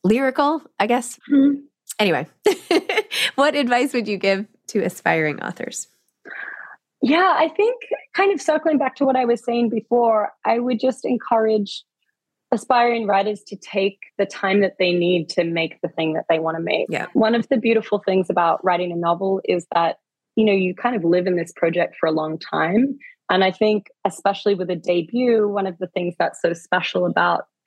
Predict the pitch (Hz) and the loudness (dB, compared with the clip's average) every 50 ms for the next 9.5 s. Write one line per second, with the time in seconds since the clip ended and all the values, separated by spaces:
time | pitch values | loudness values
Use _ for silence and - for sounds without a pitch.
0 | - - 226 208 208 208 - 208 196 190 190 196 185 180 180 185 180 - - _ | -2 0 2 2 2 0 -2 -6 -4 -4 -2 0 0 0 0 -2 -4 -8 -18 _
1 | _ _ _ _ _ - - 196 175 202 190 - - - 190 185 - 214 202 190 | _ _ _ _ _ -2 -2 0 2 2 0 0 2 0 0 0 2 2 0 0
2 | - - 202 190 190 190 185 185 185 180 175 _ _ _ _ _ _ _ _ _ | 2 0 2 2 2 2 2 0 0 -2 -4 _ _ _ _ _ _ _ _ _
3 | - 240 277 311 320 320 233 240 247 233 190 - 196 185 175 175 - - - 180 | 0 2 2 4 4 2 2 2 2 2 2 2 0 0 0 -2 -4 -8 -4 -2
4 | 175 175 170 165 156 156 - _ - 165 156 151 147 147 139 - - 202 196 - | -2 -2 -2 -2 -4 -6 -8 _ -4 0 0 2 2 2 2 2 2 2 0 -2
5 | - - - - - 208 202 208 202 - - - - 180 - - 175 - - 240 | -6 -6 -4 0 0 2 2 2 0 0 0 -2 -2 -2 -2 -4 -6 -4 0 0
6 | 233 220 202 196 190 185 185 185 170 - - 175 170 170 170 170 170 - - - | 2 2 2 2 0 0 0 -2 -2 -2 0 0 0 0 0 -2 -2 -4 -2 -4
7 | 170 165 175 170 147 165 156 151 151 180 208 233 247 254 - _ _ - - - | -2 0 0 -2 0 0 0 0 0 0 0 0 0 -4 -8 _ _ -20 -20 -20
8 | _ _ _ _ - 196 190 185 185 185 185 185 185 180 - - _ _ _ _ | _ _ _ _ 0 0 2 2 2 2 2 2 0 -2 -4 -10 _ _ _ _
9 | - 247 285 302 277 254 240 233 226 226 | 0 0 2 2 2 2 2 2 0 0